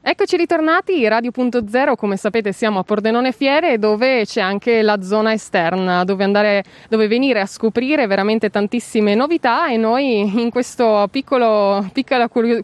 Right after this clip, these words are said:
piccolo spazio dedicato alle curiosità parliamo anche di traslochi. Con Equip Traslochi siamo insieme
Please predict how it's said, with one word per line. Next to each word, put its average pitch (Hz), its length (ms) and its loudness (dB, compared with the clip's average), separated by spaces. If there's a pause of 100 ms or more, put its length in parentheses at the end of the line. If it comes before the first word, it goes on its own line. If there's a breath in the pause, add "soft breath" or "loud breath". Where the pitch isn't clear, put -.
piccolo 262 300 0
spazio 214 400 -4
dedicato 220 420 0
alle 208 140 0
curiosità 285 500 0
parliamo 277 460 0
anche 196 360 0 (300 loud breath)
di 247 220 0
traslochi. 202 720 -2
Con 269 220 0
Equip 226 440 -2
Traslochi 277 520 0
siamo 196 220 -2
insieme 214 480 0